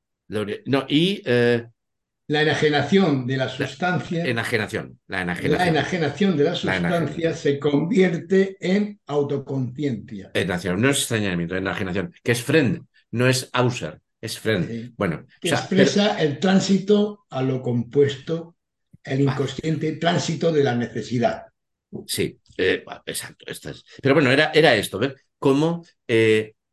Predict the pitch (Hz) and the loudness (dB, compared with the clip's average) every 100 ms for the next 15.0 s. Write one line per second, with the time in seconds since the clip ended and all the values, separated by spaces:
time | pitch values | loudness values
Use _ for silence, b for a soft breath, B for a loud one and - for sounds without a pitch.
0 | - 107 101 101 98 95 95 95 - _ | -6 -2 0 0 0 0 -2 -4 -8 _
1 | _ _ _ - 110 101 95 95 92 90 | _ _ _ -12 -6 -2 -2 -2 -2 -2
2 | 87 85 - _ - - _ _ _ _ | -2 -4 -12 _ -20 -20 _ _ _ _
3 | _ _ _ - 107 95 - - - 120 | _ _ _ -14 -12 -10 -10 -10 -4 0
4 | 135 135 151 - _ _ _ _ _ _ | 2 2 0 -8 _ _ _ _ _ _
5 | _ - 185 226 226 196 170 135 127 127 | _ -2 2 4 4 2 0 0 0 0
6 | 131 147 139 92 107 117 104 104 - 143 | -2 -2 -2 -2 0 0 0 -2 -4 -6
7 | 143 151 147 - 120 123 123 113 - - | -4 -4 -4 -4 -2 -2 -2 -6 -8 -10
8 | 107 - 131 123 127 127 123 113 113 107 | -10 -4 -2 -2 -2 -2 -4 -6 -6 -4
9 | 101 - _ _ - 104 104 123 - 151 | -6 -10 _ _ -4 -2 -2 -2 2 2
10 | 175 - _ _ _ - 127 143 151 165 | 2 -2 _ _ _ 0 4 4 4 2
11 | 165 156 147 156 185 139 - - 123 117 | 2 0 -2 0 -2 -2 -4 -2 0 0
12 | 117 117 117 113 143 170 143 139 151 156 | -2 -4 -4 -2 -2 -2 -4 -4 -4 -6
13 | - 147 151 - - 151 170 170 - - | 0 0 0 -6 2 6 6 4 -2 -6
14 | 113 143 95 - - 147 160 151 113 90 | 2 2 2 -6 -2 2 4 4 0 -4